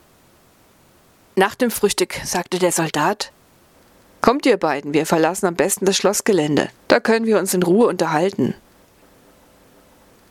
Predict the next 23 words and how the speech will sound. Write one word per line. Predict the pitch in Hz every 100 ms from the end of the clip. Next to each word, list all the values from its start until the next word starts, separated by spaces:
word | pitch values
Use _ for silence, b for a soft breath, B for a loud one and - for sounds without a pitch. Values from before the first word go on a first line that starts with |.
| _ _ _
Zusammen | - 190 208 285 311
gingen | 214 202
sie | 196 202
einen | - 151 156
Weg | 151 240 -
vom | - 151
Schloss | - 170 240 -
bis | - 226 -
zu | -
einem | - 175
schön | 175 - 190
gelegenen | 202 175 165 185 196
Bergsee. | 165 127 - - 165 165 _ _ B _ _ _ _ _ _ _ _ _ _ _ _ _ _ _ _ _ _ -
Als | 170 -
die | 175
Luft | 190 - -
rein | 131 185
war, | 208
legte | 190 185 - -
Tashi | 165 170 175
den | 175 139
Umhang | 175 185 175
zusammen | - - 143 208 269